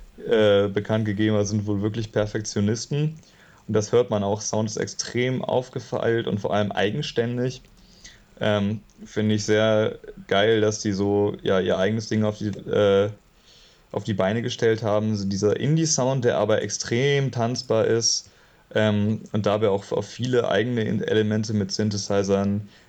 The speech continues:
et cetera pp. zurückgreift. Ähm, ja, und es ist einfach,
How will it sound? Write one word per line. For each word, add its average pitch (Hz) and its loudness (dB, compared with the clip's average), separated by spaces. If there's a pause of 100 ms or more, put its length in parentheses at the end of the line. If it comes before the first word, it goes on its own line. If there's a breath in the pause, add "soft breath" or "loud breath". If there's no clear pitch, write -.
et 95 -8
cetera 101 0
pp. 110 0
zurückgreift. 107 0 (800 loud breath)
Ähm, 101 2 (880)
ja, 107 2
und 101 0
es 98 -4
ist - -6
einfach, 107 0